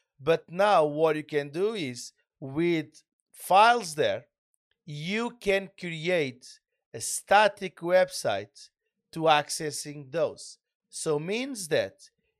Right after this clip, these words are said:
if you want to create a static website from a storage account and using all of the things that a storage account gives you, right? With hot tier,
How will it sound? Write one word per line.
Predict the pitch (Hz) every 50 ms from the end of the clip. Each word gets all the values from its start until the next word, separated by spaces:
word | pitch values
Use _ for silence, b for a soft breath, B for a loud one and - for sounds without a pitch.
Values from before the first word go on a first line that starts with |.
| _ -
if | 202 214 226 190 - -
you | 202 208 202
want | 202 214 240 262 247 247
to | 240 226
create | 233 - 214 190 185 180 170 160 _ -
a | 156 135
static | - - 180 175 - - 165 -
website | 165 156 139 - - 151 147 143 139 -
from | - 147 139 135 131
a |
storage | 123 - - 165 175 196 202 165 147
account | 160 147 - 95 87 85 - _ _ _ _ _ _ _ _ _ _ _ _ _ -
and | 160 160 160 165 165 160
using | 160 170 190 214 233 254 254 214 180 180 170 160 156 156 _ _ _ -
all | - 160 185 208 233 240 240 240 233 226 208 196 190 190
of | 175 151 151 151
the | 175 -
things | _ - 175 175 185 185 180 160 147
that | 143 151 151 147 143 - _ _ _ _ _ _
a | - 139
storage | - - - 175 170 170 151 143
account | 156 - - 156 147 147 143 131 - 117
gives | 113 123 156 185 196 147 123 104 98
you, | 98 92 101 - _ _ _ _ _ _ _ _ _
right? | 113 120 120 151 165 _ _ _ _ _ _ _ _ _
With | 135 117 120 131 131 123 123 -
hot | _ - 131 147 160 151 _
tier, | - 147 139 143 143 143 139 135 131